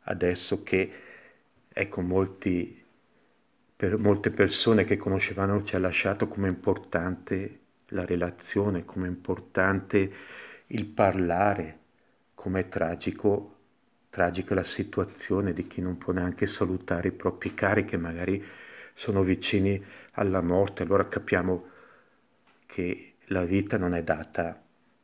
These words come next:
da tante cose che magari abbiamo ricercato, ma la vita è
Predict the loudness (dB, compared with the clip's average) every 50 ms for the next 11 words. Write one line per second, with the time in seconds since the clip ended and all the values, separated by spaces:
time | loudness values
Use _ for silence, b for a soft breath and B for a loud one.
0 | _ _ _ -2 -2 -2 -2 0 2 2 2 4 2 0 -2 -4 -4 -2 -2 -2
1 | -2 0 0 -2 -4 -4 -4 -2 -2 -2 -2 -2 2 2 0 0 0 -4 -4 -4
2 | -2 -2 -2 -4 -4 -4 -6 -6 -6 -8 -8 -4 -4 -4 -4 -4 -6 -2 -2 -2
3 | -2 -2 B B B B B B B B B B B B _ -4 -4 -4 -4 -10
4 | -18 -20 _ _ _ _ _ -4 -2 -2 0 2 2 2 2 0 0 0 0 0
5 | -2 B B B B B B _ -6 -4 -4 -4 -4 -6 -12